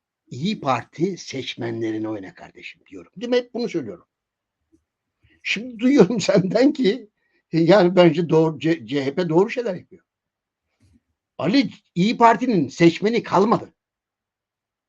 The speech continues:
Bakın yakında ciddi kamuoyu araştırmaları yapıldığında hep beraber göreceğiz. İYİ Partili seçmen Recep Tayyip Erdoğan'dan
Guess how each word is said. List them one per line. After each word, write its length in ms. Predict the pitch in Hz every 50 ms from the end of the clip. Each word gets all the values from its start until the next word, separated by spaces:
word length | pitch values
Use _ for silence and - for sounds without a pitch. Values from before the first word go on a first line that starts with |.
| _ _ _ _ _ _ _ -
Bakın 280 | 156 170 160 139 135
yakında 440 | 135 185 175 - 202 220 190 214 175
ciddi 380 | - 160 180 175 175 220 254 -
kamuoyu 340 | - 220 220 226 208 190
araştırmaları 440 | 175 170 156 - 180 156 156 147 160
yapıldığında 280 | 175 165 - 139 143 180
hep 120 | 208 202
beraber 300 | 185 139 131 127 143 196
göreceğiz. 600 | 202 170 170 165 165 165 - 233 185 107 - _ _ _ _ _ - - _ _ _ -
İYİ 240 | 156 196 254 262 -
Partili 380 | 254 254 247 - 233 202 170
seçmen 580 | 156 - 151 151 - - - 190 226 240 214 160
Recep 300 | 165 143 - 233 233 -
Tayyip 320 | 170 165 175 180 180 -
Erdoğan'dan 680 | 175 208 214 190 175 160 147 143 147 180 208 214 190